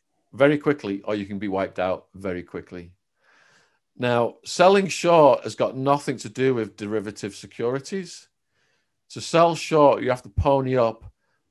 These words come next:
the full capital to collateralize that trade. I'll give you an example. Say you're a short seller on GameStop at five dollars, and you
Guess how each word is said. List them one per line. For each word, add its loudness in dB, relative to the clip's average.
the -6
full 2
capital -8
to -10
collateralize -2
that -6
trade. -10
I'll 0
give -4
you -6
an -6
example. -10
Say 2
you're 4
a 2
short 2
seller 0
on -6
GameStop -6
at -10
five -2
dollars, -6
and 0
you -8